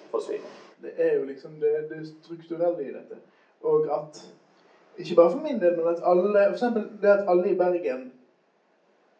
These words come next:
Speaker 2: alle i Bergen, fordi vi bor i Bergen, så vet vi at vi aldri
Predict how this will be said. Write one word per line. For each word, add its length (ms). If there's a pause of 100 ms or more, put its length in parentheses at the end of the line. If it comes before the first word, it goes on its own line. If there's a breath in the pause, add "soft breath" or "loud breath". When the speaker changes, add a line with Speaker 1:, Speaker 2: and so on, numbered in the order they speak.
(200)
Speaker 2:
alle 180
i 60
Bergen, 360
fordi 160
vi 240
bor 160
i 60
Bergen, 380 (300)
så 440
vet 360
vi 200
at 160
vi 240
aldri 460